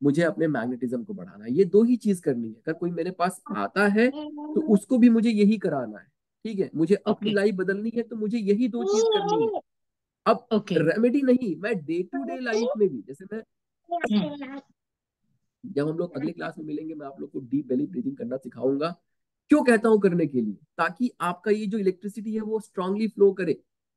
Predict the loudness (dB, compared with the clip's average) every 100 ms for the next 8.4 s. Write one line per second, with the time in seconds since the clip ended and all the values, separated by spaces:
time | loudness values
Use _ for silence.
0 | _ _ -6 -4 -4 -2 -2 -4 -2 -4
1 | -2 -6 -4 -4 -4 -6 -6 -6 -6 -6
2 | -6 -2 -2 -4 -6 -6 -8 -14 -10 -12
3 | -10 -8 -4 -2 -2 -6 _ _ _ -2
4 | 2 2 0 -2 -6 -2 0 0 0 -2
5 | -2 -4 _ 0 0 -4 _ _ _ _
6 | _ -2 -2 -4 2 2 4 2 0 -2
7 | -2 -2 -4 -4 0 2 0 -2 -2 0
8 | 0 -2 -4